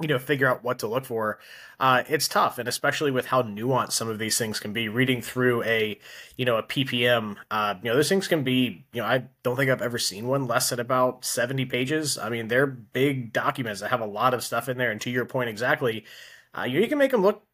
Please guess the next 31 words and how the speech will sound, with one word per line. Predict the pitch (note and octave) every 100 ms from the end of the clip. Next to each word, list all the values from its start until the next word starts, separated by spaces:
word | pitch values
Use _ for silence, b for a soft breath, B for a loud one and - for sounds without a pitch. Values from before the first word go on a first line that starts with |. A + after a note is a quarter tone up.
| -
you | C3
know, | B2+
I've | D#3
seen | F#3+ F#3+
'em, | F3+ D#3+ D#3 B2+ B2+
<clears throat> | - -
you | C#3 C#3+
know, |
look | A#2 D3 D3
extremely | B2 A2 - G2 C3+ C#3 C#3
sexy. | D#3 D#3 A#2
They | G2+
put | D#3
the | E3
palm | - F#3 F3+
tree, | A#2
they | F#2
put | -
the | -
clubhouse, | - G2 - - -
they |
put | G2+ C#3+
all | D3+
that | D3+
kind | C#3+
of | C3+
fun | C#3 C3
stuff | C#3 A#2
in | D3
there. | B2+ G#2+
But, | G2 A2+